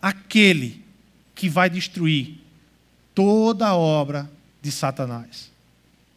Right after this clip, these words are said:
E Deus faz questão de relatar o Natal para Adão e Eva.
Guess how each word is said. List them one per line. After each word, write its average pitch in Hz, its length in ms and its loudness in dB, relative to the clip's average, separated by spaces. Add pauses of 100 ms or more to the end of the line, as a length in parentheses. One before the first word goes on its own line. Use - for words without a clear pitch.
(760)
E 170 80 -4
Deus 196 300 2
faz 202 240 0
questão 170 760 0 (600)
de 175 100 2
relatar 170 520 2
o 165 40 -2
Natal 147 560 0 (460)
para 151 160 2
Adão 139 220 -2
e 131 100 -6
Eva. 110 220 -8